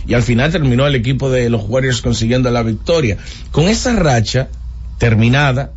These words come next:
de, de Stephen Curry, la que queda con más partidos en forma consecutiva anotando al menos un triple es de Damian Lillard con cien.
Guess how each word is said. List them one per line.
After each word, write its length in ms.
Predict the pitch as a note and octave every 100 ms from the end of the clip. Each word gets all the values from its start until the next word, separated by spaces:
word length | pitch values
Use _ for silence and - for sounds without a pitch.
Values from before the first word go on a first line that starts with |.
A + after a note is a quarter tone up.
| -
de, 280 | G2 G#2 G2
de 260 | F2+ G#2 G#2
Stephen 340 | - C3 C#3+
Curry, 360 | C#3 G#2+ G#2 A#2 - - - - - -
la 220 | B2 B2+
que 140 | B2
queda 280 | A2 D#3+ D#3+
con 320 | C#3+ C3+ B2+
más 460 | C#3+ E3+ - - - - - - - - - - - - -
partidos 520 | C3+ B2+ A#2+ D3+ C3+
en 80 | B2
forma 320 | A#2 C#3+ C#3+
consecutiva 540 | C#3 C#3 C3 A#2+ C3 B2+
anotando 600 | A#2 A#2 B2+ C3 B2+ - -
al 120 | G#2+
menos 320 | A#2 C3 B2+ -
un 200 | C3 A#2
triple 420 | G2+ F#2 G2+ A#2 - - - -
es 100 | -
de 120 | A#2 A#2+
Damian 320 | B2+ B2 A#2
Lillard 300 | A#2+ A#2 A#2
con 180 | G2+ F2+
cien. 400 | - G2 E2+